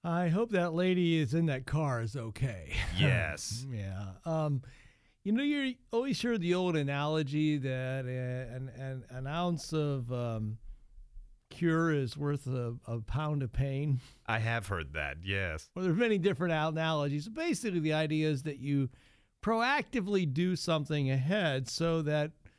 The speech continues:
Speaker 1: one doesn't face a disaster later on, right?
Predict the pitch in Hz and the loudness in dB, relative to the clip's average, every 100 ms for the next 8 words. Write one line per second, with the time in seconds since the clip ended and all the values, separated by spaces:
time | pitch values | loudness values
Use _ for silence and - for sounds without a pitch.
0 | _ _ _ 156 196 202 180 151 151 135 | _ _ _ -4 0 2 2 2 0 -2
1 | - 170 156 - 127 135 127 135 139 131 | -2 0 2 0 -4 -4 0 0 2 0
2 | 135 117 110 104 135 254 220 117 95 135 | -2 -4 -2 -4 -4 0 0 0 -2 -2
3 | 220 294 | -2 -2